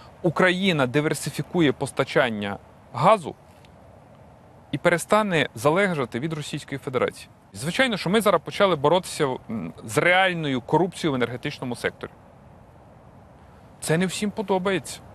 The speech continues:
Колишньому, в першу чергу, олігархам Віктора Януковича. А як? Так і будемо далі робити. Будемо відбирати майно, виключно на законних підставах, яке вони вкрали у держави. Будемо підвищувати ренти,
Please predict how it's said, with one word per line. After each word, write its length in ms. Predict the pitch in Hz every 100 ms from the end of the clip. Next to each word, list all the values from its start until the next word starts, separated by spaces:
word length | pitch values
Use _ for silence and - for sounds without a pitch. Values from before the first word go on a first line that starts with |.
| - - - - - -
Колишньому, 440 | - 180 180 - 143
в 20 |
першу 220 | 165 151
чергу, 260 | 147 147 143
олігархам 480 | 139 143 165 156 135
Віктора 300 | 139 - 139
Януковича. 560 | 135 127 104 90 - - -
А 80 | -
як? 300 | 147 156 - - - - - - - - - - -
Так 200 | 190 196
і 40 |
будемо 280 | 190 214 208
далі 220 | 190 196
робити. 360 | 190 165 180 - - - - - - - - - - -
Будемо 280 | 175 226 165
відбирати 500 | 139 127 180 170 127
майно, 540 | 104 101 135 180 175 - - - - - - - - - - - - - - -
виключно 460 | 196 - 226 226
на 80 | 214
законних 400 | 196 - 214 190
підставах, 500 | - - 190 131 -
яке 160 | - 175
вони 140 | 175
вкрали 300 | 156 170 131
у 60 | 113
держави. 360 | 110 117 - - - - - - - - -
Будемо 260 | 131 208 214
підвищувати 640 | 123 120 190 - 110 - 101
ренти, 460 | 131 175 175 -